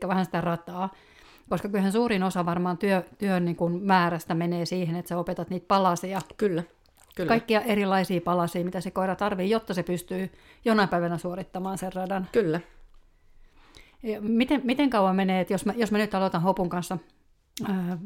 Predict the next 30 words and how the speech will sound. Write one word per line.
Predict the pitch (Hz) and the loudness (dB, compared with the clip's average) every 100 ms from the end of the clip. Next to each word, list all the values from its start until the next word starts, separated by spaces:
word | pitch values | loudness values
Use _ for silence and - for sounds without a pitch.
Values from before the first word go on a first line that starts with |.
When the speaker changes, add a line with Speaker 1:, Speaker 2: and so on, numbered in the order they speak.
| - | -8
Speaker 1:
sun | 208 175 | -4 0
ryhmässä | 185 196 185 | 0 0 0
vaikka | 170 165 | -4 -4
harras-, | 160 180 202 - | -4 -2 -2 -6
harrastamaan | - 208 202 196 226 220 | -6 -2 -2 -2 -2 -2
tätä, | 214 208 214 214 - - - _ _ | -2 -4 -4 -6 -16 -20 -20 _ _
niin | 208 185 180 175 185 _ _ - | 0 2 4 2 -2 _ _ -2
<clears throat> | 202 170 - _ _ _ _ _ - | 0 -2 -10 _ _ _ _ _ 2
mulla | 196 190 | 4 6
on | |
aikuinen | 185 185 190 185 | 4 2 0 -2
koira, | 170 214 247 233 - - - - | 0 0 0 -2 -10 -20 -20 -8
niin | 220 | -2
miten | 202 220 220 | 0 2 2
kauan, | 196 180 214 | 2 2 2
niin | 208 | -2
kuin | 202 202 - 208 | -2 -4 -6 0
menee, | 190 190 | 4 4
jos | 180 175 | 2 0
mä | 165 | 0
kerran | 180 175 170 | 0 0 0
viikossa | 170 170 175 | -2 -2 -6
treenaan | - 175 165 165 180 170 - _ | -4 -4 -2 -2 -4 -8 -14 _
suurin | - 180 180 175 | -12 -8 -6 -8
piirtein, | 196 196 196 196 | -10 -10 -8 -8
niin | 190 - _ - | -8 -12 _ -12
miten | 190 185 | -8 -6
kauan | 170 180 180 | -6 -4 -4
yleensä | 180 175 | -4 -4
menee | 180 180 185 190 | -2 -2 -2 -6